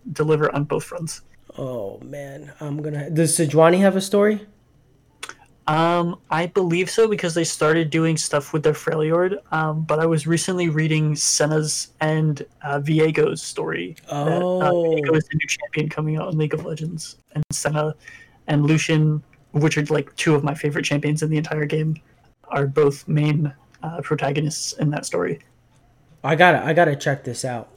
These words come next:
Speaker 2: I, I, I'm
Speaker 1: It's,
Speaker 2: gonna check
Speaker 1: it's
Speaker 2: this out.
Speaker 1: really, really good. Would recommend.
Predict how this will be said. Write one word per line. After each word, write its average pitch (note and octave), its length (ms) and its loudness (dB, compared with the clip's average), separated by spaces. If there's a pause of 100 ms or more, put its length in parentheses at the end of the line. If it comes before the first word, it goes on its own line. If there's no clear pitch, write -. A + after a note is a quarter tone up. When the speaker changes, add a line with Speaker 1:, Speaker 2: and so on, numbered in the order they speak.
(200)
Speaker 2:
I, C#3+ 120 -2
I, B2+ 280 -8
I'm D3 80 -8
Speaker 1:
It's, D#3+ 80 4
Speaker 2:
gonna C#3+ 120 2
check C#3+ 180 -2
Speaker 1:
it's - 100 -4
Speaker 2:
this B2 140 -8
out. A#2 160 -6
Speaker 1:
really, D3+ 260 2
really D3+ 240 0
good. D#3 180 0
Would E3 180 2
recommend. - 440 -4